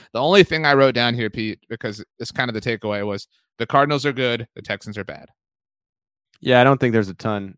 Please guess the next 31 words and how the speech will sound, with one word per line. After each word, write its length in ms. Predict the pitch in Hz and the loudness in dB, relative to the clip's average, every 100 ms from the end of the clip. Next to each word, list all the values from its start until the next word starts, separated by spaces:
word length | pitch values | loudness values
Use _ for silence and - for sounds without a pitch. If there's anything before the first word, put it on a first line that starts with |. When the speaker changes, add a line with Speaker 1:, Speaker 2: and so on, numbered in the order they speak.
| - | -16
Speaker 2:
else 340 | 107 101 - _ | -14 -14 -18 _
necessary 480 | - 104 - 107 104 | -18 -18 -16 -8 -4
that 260 | 659 98 719 - _ _ _ _ | -4 -4 -8 -12 _ _ _ _
Speaker 1:
<laughs> 560 | _ _ _ _ _ - | _ _ _ _ _ -6
Speaker 2:
really 240 | 123 131 | 0 2
needs 220 | 143 139 | 2 0
to 80 | - | -2
be 100 | 113 | -4
said. 300 | 104 127 127 | -2 0 2
I, 160 | 104 92 _ _ _ _ | 2 -2 _ _ _ _
you 80 | 117 | -6
know, 100 | 110 | -4
I 40 | |
don't 140 | 120 120 | -4 -6
disagree 440 | 110 107 104 110 | -8 -8 -4 -2
with 180 | 117 - | -2 -4
you. 300 | 95 92 - | -6 -6 -8
I, 320 | - 104 104 - | -6 -4 -4 -6
I 120 | 104 104 | -8 -6
think 320 | 110 107 - | -4 -6 -4
that 260 | 107 104 90 _ _ _ _ - - | -2 -2 -4 _ _ _ _ -20 -10
these 280 | 101 107 95 | -4 -2 0
are 160 | 104 98 | 0 0
two 180 | - 104 | 0 0
organizations 720 | 101 98 92 98 - 101 95 | 0 -4 -2 -2 -2 -4 -6
in 80 | 90 | -6
two 180 | 107 | -4
very 240 | 95 98 98 | 0 0 0
different 280 | 95 92 85 | -2 -6 -4
places, 400 | 98 98 110 104 | -2 -2 -6 0
right? 240 | 104 | 0